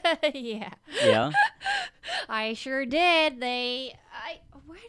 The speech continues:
Speaker 1: when did they find out that I did tarot readings? I'm trying to remember, but, uh,
Speaker 2: It came up in an earlier episode,
Speaker 1: oh,
Speaker 2: I
Speaker 1: yeah,
Speaker 2: think.
Speaker 1: they came in the first episode
Speaker 2: Hmm.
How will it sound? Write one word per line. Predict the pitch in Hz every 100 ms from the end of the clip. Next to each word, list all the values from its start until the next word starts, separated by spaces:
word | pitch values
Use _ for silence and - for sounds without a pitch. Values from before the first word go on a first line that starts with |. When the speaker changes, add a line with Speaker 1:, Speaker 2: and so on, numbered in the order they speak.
| 508
Speaker 1:
when | 349 392 440
did | 453
they | 415 349
find | - 330 311
out | 302 277
that | 254
I | 240
did | 240 226
tarot | - 254 240 220
readings? | 208 202 190 190 - - - - -
I'm | 247
trying | - 285 302
to |
remember, | 254 233 226 233 240 208 185 - - _ _ -
but, | 240
uh, | 233 226 220 214 208 165 _ _ -
Speaker 2:
It | 120
came | 135 143
up | 147
in | 131
an | 117
earlier | 104 104 92
episode, | 92 -
Speaker 1:
oh, | 330 359
Speaker 2:
I | 359
Speaker 1:
yeah, | 359 359 359
Speaker 2:
think. |
Speaker 1:
they | 339 -
came | 277
in | 285 294
the | 294
first | 277 269 269
episode | 226 233 - 220 220 254 262
Speaker 2:
Hmm. | 196 180